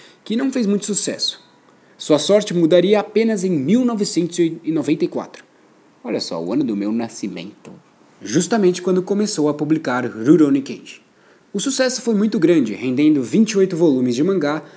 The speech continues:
vários ovas e uma versão animada com noventa e quatro episódios, além de vários jogos e diversas pelúcias, bonecos, et cetera. Vale dizer também que no ano de dois mil e treze, ou seja, este ano,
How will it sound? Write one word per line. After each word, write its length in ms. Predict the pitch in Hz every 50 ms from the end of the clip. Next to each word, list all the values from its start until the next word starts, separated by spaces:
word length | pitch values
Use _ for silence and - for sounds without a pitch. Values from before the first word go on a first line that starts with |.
| - - -
vários 440 | 135 143 208 220 214 220 190 131 143
ovas 360 | 156 170 175 170 175 156 147
e 40 | 160
uma 160 | 160 165 147
versão 320 | 143 139 117 - - 196
animada 400 | 202 196 175 160 156 156 151 151
com 160 | 151 - 143
noventa 360 | 139 135 120 110 180 214 - 226
e 40 |
quatro 280 | - - 190 170 - 170
episódios, 480 | - 185 165 160 156 113 92 - - - - - - _ -
além 200 | - 107 120 135
de 120 | 156 147 123
vários 320 | 117 135 147 151 143 110
jogos 440 | 113 120 131 151 151 135 113 113 113
e 60 | 127
diversas 500 | 139 147 147 175 175 160 - 156 - -
pelúcias, 880 | - - - 175 151 120 113 123 147 156 147 - - 113 104 98 101 101
bonecos, 640 | - 113 113 107 110 123 135 131 117 - - 107 107
et 100 | 107 101
cetera. 400 | - - - - - - - - _ _ _ _ _ _ _ _ _ -
Vale 220 | - 110 117 117
dizer 320 | 117 120 123 135 143 139 143
também 400 | 180 175 160 151 156 185 202 185
que 140 | 190 -
no 160 | 208 202 196 202
ano 120 | 208 208
de 140 | 175 147 135
dois 220 | 151 175 156 -
mil 120 | - 185 220
e 60 | 214
treze, 400 | - 160 165 180 185 175 190 160
ou 80 | 135
seja, 340 | 131 - - 117 104 104 - -
este 380 | - 165 202 196 - - 202 180
ano, 260 | 147 147 160 180 175